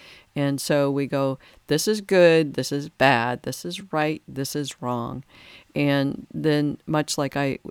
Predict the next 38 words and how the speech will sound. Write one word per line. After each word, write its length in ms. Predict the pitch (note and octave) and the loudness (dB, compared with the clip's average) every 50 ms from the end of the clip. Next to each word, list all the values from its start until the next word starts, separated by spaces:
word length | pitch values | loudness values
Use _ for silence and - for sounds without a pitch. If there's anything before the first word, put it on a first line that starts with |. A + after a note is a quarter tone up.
| - - | -12 -8
talked 240 | - D3 C#3+ - D#3 | -6 -6 -6 -6 -4
about 260 | C#3 D3 C#3+ C#3 C#3 | -4 -2 -2 -2 -2
in 140 | C#3 C3+ C3 | -2 -4 -4
the 40 | B2+ | -6
previous 520 | - - F3 E3+ E3 D3+ D3+ C3+ C3+ - | -6 -2 -2 0 0 0 -2 -4 -6 -8
podcast, 760 | - - - E3 F#3+ F#3 - - D3 C#3 C3+ C#3 - - - - - - - - - - | -10 -6 -2 -2 -2 -2 -4 -4 -4 -2 -2 -4 -4 -8 -12 -14 -20 -20 -20 -20 -14 -6
we 100 | - D#3 | -4 -4
self-deprecate 960 | D3+ - - E3 D3 - - - D#3+ D#3+ - D#3 C#3+ - - - - - - _ _ - | -2 2 2 2 2 2 0 0 0 0 0 -4 -6 -4 -6 -6 -6 -8 -12 _ _ -8
and 120 | - C#3+ C#3+ | -6 -4 -2
we 120 | C#3+ D3 | -2 -2
get 160 | - - - | -4 -4 -4
mad 320 | - D3+ D3+ D3+ D3+ D3+ D3 | -4 -2 0 0 0 0 -2
at 100 | D3 C#3 | -2 -4
ourselves. 420 | C#3 C3 C3 - - - C#3 - | -4 -4 -4 -6 -8 -8 -8 -6
We 80 | - C#3+ | -8 -6
get 240 | - C#3 - _ - | -6 -6 -8 _ -8
sometimes 520 | - - C#3+ C#3 - - C3+ C3 B2 - | -4 -4 -4 -4 -4 -6 -6 -6 -6 -8
hateful 580 | - - E3+ E3+ - - - C3+ A2+ - D#3 _ _ - - - _ - | -6 -4 -4 -4 -4 -6 -6 -6 -6 -6 -8 _ _ -20 -20 -20 _ -8
or 140 | - C#3+ C3+ | -6 -6 -6
depressed 720 | - - - - - F3+ E3+ C#3+ C3+ - - - - - _ _ _ - - - _ - | -6 -8 -10 -6 -2 0 0 0 0 -2 -6 -6 -8 -12 _ _ _ -20 -20 -18 _ -2
that 260 | D3 D3 C#3+ C#3+ - | 0 2 2 2 0
we 220 | - E3 D#3+ D3+ - | 0 -2 -2 -2 -2
are 200 | - B2+ C#3 C#3+ | -2 -2 -2 -2
who 140 | D3 D#3+ C#3+ | -4 -6 -4
we 180 | C3 C#3+ C#3+ | -4 -4 -2
are, 460 | F3+ A3 A#3+ G3+ D#3+ D3 D3 D3 D3 - _ _ _ _ _ _ _ _ _ _ _ _ _ _ _ - | 2 2 2 4 2 2 0 -2 -4 -8 _ _ _ _ _ _ _ _ _ _ _ _ _ _ _ -4
as 200 | E3 D3+ D3 D#3 | -2 -2 -2 -2
opposed, 400 | D3 - D#3+ D3+ D3 - - - - | -2 -2 0 -2 -2 -4 -8 -8 -6
and 280 | D#3 D3 C#3+ A#2 - - | -4 -4 -4 -6 -8 -8
we're 220 | - C#3+ F3+ E3 | -4 0 0 2
not 240 | D3+ D#3 C3 - - | 2 2 2 2 0
who 160 | E3 E3+ D#3+ | 0 0 2
we 100 | D#3 D3+ | 2 2
think 320 | C#3+ - - E3+ E3+ - | 2 0 0 0 0 0
we 80 | D3+ D3 | -2 -2
should 300 | D3 - - A#3 A#3+ F#3 | -2 0 0 0 0 0
be. 260 | - C#3 - - - _ _ _ _ _ _ _ _ _ _ _ - _ _ - | 0 -4 -6 -6 -8 _ _ _ _ _ _ _ _ _ _ _ -20 _ _ -2
And 420 | E3 D3+ C#3+ C#3+ C#3+ C#3+ C3+ | 0 0 0 0 -2 -4 -6